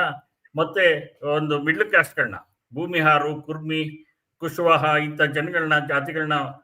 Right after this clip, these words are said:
ಇದ್ ಮಾಡ್ತಾರೆ, ಮ-, ಮೊಬಿಲೈಸ್ ಮಾಡಿ ಚುನಾವಣೆ ಹೋಗ್ತಾ ಇದ್ದಾರೆ. ಸಿ, ಬಿಹಾರ ಜಾತಿ ರಾಜಕಾರಣಕ್ಕೆ ಹೆಸರುವಾಸಿ. ಆಮೇಲೆ ಬಿ ಜೆ ಪಿ ಕಾರಣಕ್ಕೆ ಮೇಲ್ವರ್ಗದವರು ಕೂಡ ಅವ್ರ ಜೊತೆ ಕೈ ಜೋಡಿಸ್ತಾರೆ, ಎನ್ ಡಿ ಎ ಅವ್ರ ಜೊತೆಗೆ.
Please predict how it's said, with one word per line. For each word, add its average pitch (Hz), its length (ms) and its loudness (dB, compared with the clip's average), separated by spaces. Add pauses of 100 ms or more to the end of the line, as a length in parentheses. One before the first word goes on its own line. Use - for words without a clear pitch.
(220)
ಇದ್ 147 120 -2
ಮಾಡ್ತಾರೆ, 117 600 -6
ಮ-, 127 340 -2
ಮೊಬಿಲೈಸ್ 160 380 -4
ಮಾಡಿ 147 340 -6
ಚುನಾವಣೆ 147 420 -2
ಹೋಗ್ತಾ - 320 -8
ಇದ್ದಾರೆ. 92 300 -10 (420)
ಸಿ, 156 200 -4
ಬಿಹಾರ 185 560 4 (220)
ಜಾತಿ 220 460 -2
ರಾಜಕಾರಣಕ್ಕೆ 196 880 0
ಹೆಸರುವಾಸಿ. 151 560 -4 (1200)
ಆಮೇಲೆ 220 340 4
ಬಿ 175 140 0
ಜೆ 226 200 4
ಪಿ 240 160 -4
ಕಾರಣಕ್ಕೆ 214 420 2
ಮೇಲ್ವರ್ಗದವರು 214 720 0
ಕೂಡ 233 180 0
ಅವ್ರ 190 220 2
ಜೊತೆ 175 200 -4
ಕೈ 160 140 -4
ಜೋಡಿಸ್ತಾರೆ, 127 400 -6
ಎನ್ 123 100 -8
ಡಿ 143 60 -6
ಎ 135 40 -4
ಅವ್ರ 120 160 -4
ಜೊತೆಗೆ. 104 580 -12